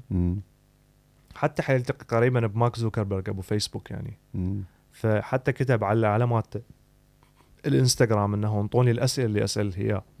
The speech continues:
Speaker 1: إيه.
Speaker 2: كذا. فهو يتطرق لهاي المواضيع بالتفاصيل.
Speaker 1: حلو.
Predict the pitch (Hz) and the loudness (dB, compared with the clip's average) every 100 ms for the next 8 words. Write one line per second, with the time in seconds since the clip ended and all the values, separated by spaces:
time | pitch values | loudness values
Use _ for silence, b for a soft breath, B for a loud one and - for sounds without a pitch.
0 | - 95 87 85 101 92 b b b - | 2 4 2 0 -2 -4 b b b 2
1 | 143 170 156 - 165 156 156 131 123 139 | 6 6 4 4 4 4 2 4 4 4
2 | 139 131 123 113 135 117 135 - 127 123 | 4 4 4 4 4 4 2 0 2 2
3 | 113 113 101 95 _ - 95 85 | 2 0 -2 -6 _ -4 0 0